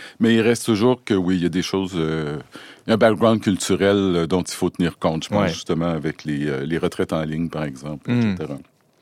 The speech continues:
Speaker 1: Un, justement, qui est très, très européen encore, c'est Olivier Boer et Lucille, euh, Ikoula, qui ont écrit « Comment savoir si Twitter est un bon moyen d'évangéliser les milieux sportifs ? »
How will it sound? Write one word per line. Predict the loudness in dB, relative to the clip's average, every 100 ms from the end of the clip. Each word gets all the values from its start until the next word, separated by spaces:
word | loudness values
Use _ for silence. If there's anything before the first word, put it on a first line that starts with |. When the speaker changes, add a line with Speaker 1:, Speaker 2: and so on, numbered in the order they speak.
| _ -20 -20 -20 -18 2
Speaker 1:
Un, | 4 4
justement, | 2 0 2 4 6 4 0 -18 -4
qui | 0
est | 0 _ -10
très, | 0 2
très | 2 0
européen | 2 2 2 2 2 4 2
encore, | 2 2 4 4 -2 -16 -20 -14
c'est | 0 2 4
Olivier | 4 2 2 2
Boer | 6 6 6 4 4
et | 2
Lucille, | 0 -4 0 2 4 4
euh, | 4 4 4 4 0 -4 -4
Ikoula, | -2 2 4 6 4 -2 -6
qui | 2
ont | 2
écrit « | 2 -2 -2
Comment | 2 4 4
savoir | 4 4 4 2
si | -2
Twitter | 0 2 2 2
est | 0 2
un | 2 4
bon | 2 4
moyen | 4 4 4
d'évangéliser | 4 2 0 0 -2 -2 -2
les | 2
milieux | 2 2 -2
sportifs ? » | -2 -4 -2 -6